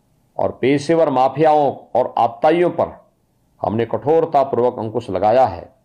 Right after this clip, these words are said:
वह प्रदेश का माहौल बिगाड़ने के लिए पुरजोर प्रयास कर रहे हैं या बार-बार धमका रहे हैं कि "जरा हमारी सरकार आने तो दो।"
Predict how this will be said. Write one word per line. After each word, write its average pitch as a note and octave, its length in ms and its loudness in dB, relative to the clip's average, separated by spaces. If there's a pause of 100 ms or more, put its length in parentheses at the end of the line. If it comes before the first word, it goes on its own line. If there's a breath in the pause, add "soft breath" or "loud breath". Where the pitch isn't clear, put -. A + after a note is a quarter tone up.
(520)
वह A2 80 -8
प्रदेश G#2+ 420 -2
का G2+ 120 -2
माहौल G2 360 -2
बिगाड़ने G2 460 -2
के A2 140 -6
लिए G#2 300 -4 (440)
पुरजोर A2+ 440 -2
प्रयास G2 480 -4
कर - 80 -10
रहे E2+ 220 -8
हैं E2 240 -18 (500)
या - 60 -6
बार-बार G2 480 0
धमका G#2 420 -2
रहे B2 200 0
हैं A#2 300 -6 (640)
कि F#2+ 100 -4
"जरा G2 220 0
हमारी G2+ 280 -4
सरकार G2 380 -2
आने G2 200 -4
तो G2 140 -6
दो।" A#2 440 -4